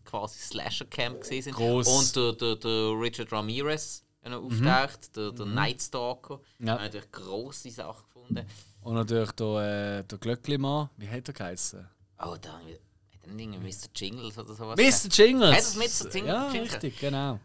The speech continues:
Speaker 1: Oder, oh, oder die, wo der, wo der Klon auftaucht. Der, der, der, der Klon mit dem kaputten Mu-, Maul. Äh.
Speaker 2: Ja, aber das ist ja, der kommt ja in mehreren, äh, Staffeln vor.
Speaker 1: Ja, aber in der, in der einen ist einfach wirklich nur der böse Klon, wo man gar nicht viel über ihn sagt.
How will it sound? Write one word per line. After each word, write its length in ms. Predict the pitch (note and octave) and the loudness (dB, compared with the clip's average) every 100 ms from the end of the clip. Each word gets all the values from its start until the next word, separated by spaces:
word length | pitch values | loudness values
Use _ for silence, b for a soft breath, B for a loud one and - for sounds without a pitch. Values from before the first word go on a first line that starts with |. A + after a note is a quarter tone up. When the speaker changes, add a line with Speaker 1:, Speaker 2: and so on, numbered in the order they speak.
| - | -6
Speaker 1:
Oder, 140 | C3+ - | -6 -2
oh, 260 | - D3+ B2 | 0 2 0
oder 120 | A2+ | -4
die, 180 | C3+ A#2+ | -6 -6
wo 80 | |
der, 180 | A#2 B2 - | -6 -8 -10
wo 120 | G#2 | -16
der 120 | G#2 G#2+ | -16 -14
Klon 380 | G#2+ G2+ A#2 A2+ | -10 -10 -10 -12
auftaucht. 520 | - G2+ E2+ D#2 - _ _ _ _ _ _ _ _ | -14 -12 -12 -12 -20 _ _ _ _ _ _ _ _
Der, 100 | G#2 | -18
der, 160 | G2+ G#2 | -16 -16
der, 120 | G2+ | -16
der 120 | - G#2 | -20 -14
Klon 280 | A2+ A2+ B2+ | -8 -8 -6
mit 140 | A#2+ | -10
dem 120 | A2 G#2+ | -12 -16
kaputten 480 | G2 A2+ A2 A2 G2 | -18 -20 -20 -16 -14
Mu-, 220 | G#2+ A2+ - | -12 -14 -20
Maul. 320 | G#2 A2+ A2+ F2 - _ _ | -20 -20 -20 -20 -20 _ _
Äh. 260 | F#2 F#2 F2+ - | -16 -14 -14 0
Speaker 2:
Ja, 160 | A#2 A2 | 4 6
aber 120 | G#2+ | 4
das 180 | A#2 - | 0 0
ist 140 | D#3 | 2
ja, 260 | D3+ C3 C3 - | 4 4 4 0
der 120 | B2 | -2
kommt 200 | B2 F3 E3 | 0 2 2
ja 60 | |
in 80 | C3+ | 4
mehreren, 520 | B2+ C3+ D3+ D3 D3+ - _ _ | 4 2 4 4 4 0 _ _
äh, 220 | - B2+ A#2 | -8 -4 -2
Staffeln 400 | C#3 B2+ - B2 | -2 -4 -6 -8
vor. 220 | G2 F2+ | -6 6
Speaker 1:
Ja, 240 | C3 D#3+ | 10 10
aber 160 | D#3 C#3+ | 8 2
in 40 | |
der, 140 | C#3 - _ _ | -4 -10 _ _
in 100 | C3 | -8
der 120 | C3 | 2
einen 220 | B2+ D3 F3+ | 4 4 2
ist 200 | D#3+ D#3+ | 0 6
einfach 280 | C#3+ D3+ - | 6 6 -4
wirklich 220 | D#3 - | -8 -6
nur 280 | C#3 D3 D3+ | -4 -2 -2
der 100 | D3 - _ | -6 -12 _
böse 360 | C3+ C#3+ - | -2 -2 -6
Klon, 320 | B2+ A#2+ B2 D3+ | -6 -4 -2 -4
wo 60 | |
man 100 | C3+ | -6
gar 160 | B2 B2+ | -2 -2
nicht 140 | C3 | -2
viel 160 | C#3+ B2+ | -8 -8
über 200 | B2 G#2+ | -8 -8
ihn 100 | G#2 | -8
sagt. 480 | G2+ F#2+ F2 - | -4 -2 -4 -10